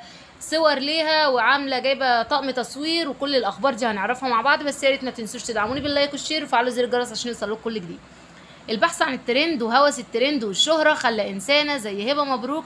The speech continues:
تتصرف تصرف احمق. المفروض انها انسانه وعندها عقل وبتفكر وعندها دين وكمان متعلمه ودارسه. طبعا فرصه البحث عن ترند وان هي تجيب مشاهدات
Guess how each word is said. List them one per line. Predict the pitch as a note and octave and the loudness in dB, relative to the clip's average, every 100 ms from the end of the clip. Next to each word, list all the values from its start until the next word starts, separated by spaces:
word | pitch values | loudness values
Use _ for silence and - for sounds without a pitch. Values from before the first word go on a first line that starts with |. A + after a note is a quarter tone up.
| - | -10
تتصرف | F3+ C4 C4+ - | -6 -2 -2 -4
تصرف | G3 C4 C4 - | -6 -6 -6 0
احمق. | D4+ - D#4 D#4 - - - | 0 0 -4 -4 -10 -20 -12
المفروض | A#3 C4 D#4+ D#4+ | -6 -4 -2 -4
انها | D4 C#4+ B3 | 0 2 2
انسانه | G#3+ - C4 D4+ D#4 D#4 | -4 0 2 4 2 2
وعندها | C4 F3+ F#3+ G#3 | 2 0 -2 0
عقل | G3+ B3+ C4+ D4+ | 4 4 2 -2
وبتفكر | C4+ G3 - D4+ - D#4+ | -4 -6 0 0 2 0
وعندها | C4+ A3+ C4+ D4 | 2 0 -2 -2
دين | A#3+ D4 D4+ | -4 -6 -8
وكمان | D4+ D#4 D#4+ D#4 | -4 -4 -2 -6
متعلمه | A#3 F#3 G#3+ B3+ D4 C#4 B3 | -6 -2 0 0 0 0 -2
ودارسه. | A3 C4+ C4 F#3+ F3+ E3+ - - - - - C#4+ | -2 -2 -2 -4 -10 -14 -20 -20 -20 -20 -6 2
طبعا | D#4+ D#4 D#4 C#4+ - - | 4 4 2 -2 -12 -20
فرصه | - E4+ D4+ A#3 | -4 -2 -2 -4
البحث | G#3+ G3+ C#4 - | -4 -2 -2 2
عن | G#3 G3 | 0 0
ترند | G3+ A#3 E4+ E4+ | 0 2 2 0
وان | B3+ A3 G#3 | -2 -4 0
هي | A#3 B3+ | 2 2
تجيب | G#3 B3+ A#3+ | 0 -2 -2
مشاهدات | B3 A3 G3+ B3 D#4 | -2 -2 0 4 4